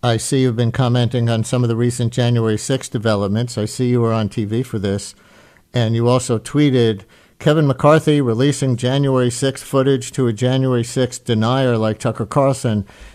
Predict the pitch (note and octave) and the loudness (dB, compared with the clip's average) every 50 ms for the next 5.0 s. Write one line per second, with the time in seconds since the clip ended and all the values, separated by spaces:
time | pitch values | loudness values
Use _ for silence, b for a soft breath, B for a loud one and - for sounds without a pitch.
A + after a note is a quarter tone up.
0 | B B - B2+ A#2+ A2 B2+ A#2 A#2 A2+ A2 A2+ G2 - - D3+ D3 D3 D#3+ D#3+ | B B -2 -2 0 0 2 0 0 0 0 -2 -4 -2 0 2 4 4 4 4
1 | D3 C#3 A2+ B2 A#2+ - - C3+ C3 C3+ B2 C3+ B2+ A#2+ A2+ A#2+ C3 - A2+ B2 | 4 2 0 -2 -4 -2 0 0 0 0 0 0 0 0 2 2 0 0 0 0
2 | B2+ A#2+ A#2+ - C3+ C3 A#2+ B2 A2+ G2 A#2+ C#3 C#3 C3+ B2 A2+ A2 G#2 - b | -2 -2 0 0 2 2 2 2 0 0 0 0 0 2 0 0 -2 -4 -6 b
3 | b b b b b - C#3 A#2 A2 G#2 C3 D3 D3 C#3 C#3 C3+ C3+ B2+ - - | b b b b b -2 0 0 2 4 4 4 4 4 4 4 2 0 -2 -4
4 | B2 G2 - E3 E3+ E3 D3+ C3 A2+ - - B2+ B2 B2 A#2 G2 E2+ D#2 - | -6 -2 0 2 2 4 4 2 0 0 0 2 2 4 2 2 0 -4 -6